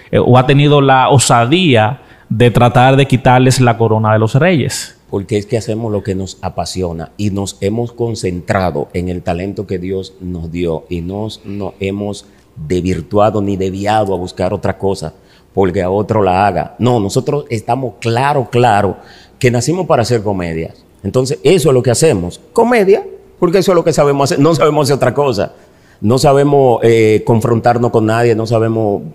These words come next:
Speaker 2: pelear, no sabemos discutir, no sabemos armar escándalo, no sabemos, nosotros sabemos hacer comedia.
Speaker 1: ¿Dios siempre ha estado en el centro?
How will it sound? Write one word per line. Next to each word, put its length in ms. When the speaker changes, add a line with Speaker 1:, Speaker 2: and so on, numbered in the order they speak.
Speaker 2:
pelear, 500
no 140
sabemos 440
discutir, 680
no 200
sabemos 920
armar 320
escándalo, 680
no 220
sabemos, 420
nosotros 380
sabemos 400
hacer 100
comedia. 460
Speaker 1:
¿Dios 520
siempre 500
ha 40
estado 280
en 60
el 80
centro? 460